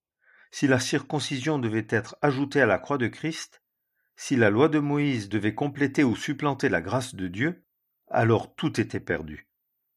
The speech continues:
Mais Dieu suscita de nobles champions pour s'opposer à cette funeste doctrine. Une contestation s'étant donc élevée et une grande dispute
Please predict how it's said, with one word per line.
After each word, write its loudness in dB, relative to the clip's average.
Mais 2
Dieu 4
suscita -2
de 0
nobles 2
champions -4
pour -10
s'opposer 2
à 6
cette -4
funeste 0
doctrine. -6
Une 2
contestation -2
s'étant 0
donc -4
élevée 2
et 2
une 2
grande 0
dispute -6